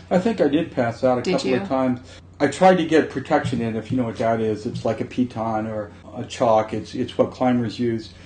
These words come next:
Speaker 1: You put a piece of metal in a crack, and it jams, and then you clip yourself to it.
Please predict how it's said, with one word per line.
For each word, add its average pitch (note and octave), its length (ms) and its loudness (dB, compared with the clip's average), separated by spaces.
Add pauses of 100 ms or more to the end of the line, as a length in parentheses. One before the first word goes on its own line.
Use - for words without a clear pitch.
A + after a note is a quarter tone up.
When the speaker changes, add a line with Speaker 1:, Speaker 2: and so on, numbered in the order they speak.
(120)
Speaker 1:
You C3+ 220 0
put B2+ 300 2
a A2+ 100 2 (280)
piece C3 240 -2
of A2+ 140 -6
metal A#2 360 -2
in G#2+ 100 -4
a G#2 60 -6
crack, B2 540 0 (260)
and A2+ 100 -4
it G#2+ 160 -8
jams, A#2 580 2 (240)
and A#2 120 -4
then A#2+ 120 0
you A2+ 120 -2
clip - 280 -6
yourself G#2+ 440 -4
to D#3 160 0
it. - 120 -2